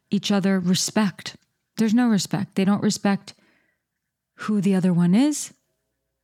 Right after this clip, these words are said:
They don't respect each other's boundaries. They don't respect each other's families. They don't respect each other's beliefs.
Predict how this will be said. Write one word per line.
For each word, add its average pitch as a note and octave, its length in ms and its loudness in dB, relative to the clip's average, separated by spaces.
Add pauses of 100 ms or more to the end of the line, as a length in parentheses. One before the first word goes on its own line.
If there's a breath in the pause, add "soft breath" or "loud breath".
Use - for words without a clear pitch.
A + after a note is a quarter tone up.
(100)
They F#3+ 100 -2
don't G3 200 -2
respect G3 520 -2
each F#3 200 -2
other's E3 340 2
boundaries. A3 840 0 (460)
They F#3 100 0
don't F3+ 180 0
respect F#3 460 -2
each F3 180 -2
other's D#3+ 320 0
families. A3 840 0 (480)
They F#3 100 0
don't F#3+ 200 -2
respect F#3 460 -2
each F3+ 160 -2
other's E3+ 280 0
beliefs. E3 880 0